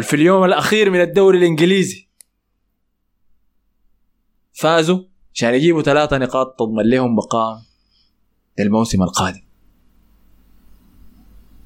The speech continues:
كانت نتيجة ضخمة على النيجز. رجال بورموث ديل ذاتهم غلبوهم بواحد صفر عشان يفضلوا في الدوري.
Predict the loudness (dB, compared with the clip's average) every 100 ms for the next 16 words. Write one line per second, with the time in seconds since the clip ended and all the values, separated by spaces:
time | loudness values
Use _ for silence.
0 | -12 -4 -4 -4 -2 -2 -2 -2 -4 -2
1 | -2 0 0 0 0 0 -2 -6 -20 _
2 | _ -4 0 2 2 2 2 2 2 0
3 | 0 0 -2 -6 -12 -18 -6 -4 -2 -2
4 | 0 0 0 2 2 2 0 -4 -4 -2
5 | -4 -10 _ _ _ _ _ _ -4 -2
6 | -2 -2 -2 -2 0 0 0 -4